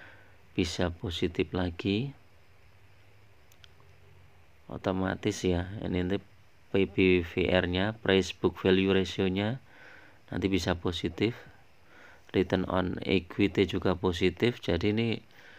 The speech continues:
secara laporan keuangan jadi bagus ya saham Bumi ini. Kalau kita bandingkan dengan net profit-nya ya, ini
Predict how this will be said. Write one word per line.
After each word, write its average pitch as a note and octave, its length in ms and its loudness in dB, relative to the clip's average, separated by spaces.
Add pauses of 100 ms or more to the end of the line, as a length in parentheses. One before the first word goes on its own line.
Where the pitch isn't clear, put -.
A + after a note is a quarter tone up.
(280)
secara F#2+ 640 4
laporan F#2 560 0
keuangan F#2 480 2
jadi F#2 240 0
bagus F#2 480 -4
ya E2 80 0
saham E2+ 240 -2
Bumi E2+ 320 -2
ini. D#2+ 180 -6 (1700)
Kalau F#2 180 4
kita G2 240 2
bandingkan G2 480 4
dengan G2 240 0
net F#2 160 -2
profit-nya G2 560 2
ya, F2+ 160 2
ini G#2 320 -2